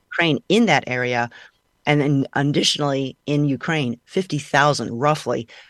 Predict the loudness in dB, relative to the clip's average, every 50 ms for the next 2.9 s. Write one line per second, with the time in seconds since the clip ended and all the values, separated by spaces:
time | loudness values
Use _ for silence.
0 | _ -4 -2 0 0 0 -2 -2 -2 0 0 0 0 0 -2 -2 -2 -2 -4 -4
1 | -6 -8 -8 -6 -4 -4 -4 -6 -8 -12 -20 -18 _ -6 -6 -4 -2 0 0 0
2 | 0 0 -2 -2 -4 -4 -4 -2 0 0 0 2 0 -2 -4 -4 -6 -8